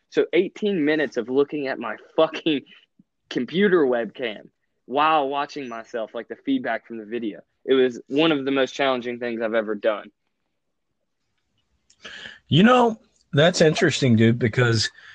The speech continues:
Speaker 2: it's funny you say it, and this is totally not pre-planned. Uh, uh, for the listeners, this wasn't pre-planned. This was a surprise. I'm, like, three fingers into, uh, some Tito's vodka right now, or else I would have been more prepared.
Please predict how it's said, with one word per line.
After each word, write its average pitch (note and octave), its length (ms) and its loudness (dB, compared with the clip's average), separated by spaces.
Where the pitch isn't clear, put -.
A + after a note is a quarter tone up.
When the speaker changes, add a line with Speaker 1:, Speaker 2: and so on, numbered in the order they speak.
Speaker 2:
it's A2+ 200 0
funny C#3 280 4
you B2 140 6
say A#2 320 4
it, F#2 180 2
and G#2 240 6
this A#2+ 180 4
is A#2 240 2
totally F3+ 380 6
not C3+ 240 4
pre-planned. G#2+ 640 0
Uh, - 20 -8
uh, F#2+ 600 0
for C3+ 220 2
the B2+ 100 4
listeners, G#2 500 2
this G2+ 220 2
wasn't A2+ 320 4
pre-planned. G#2+ 560 4
This G2 180 -2
was A2 240 6
a G#2+ 60 4
surprise. G2+ 500 2
I'm, G2+ 80 2
like, G2+ 240 0
three A2+ 220 4
fingers G2+ 400 2
into, G2 360 0
uh, F2+ 180 0
some G2 240 -4
Tito's G2+ 380 2
vodka F#2+ 340 -2
right F2+ 220 0
now, F#2 260 0
or G2 140 4
else G2 160 4
I A#2+ 40 6
would A#2+ 120 4
have A#2+ 80 6
been B2 160 6
more A#2 200 6
prepared. A2 520 2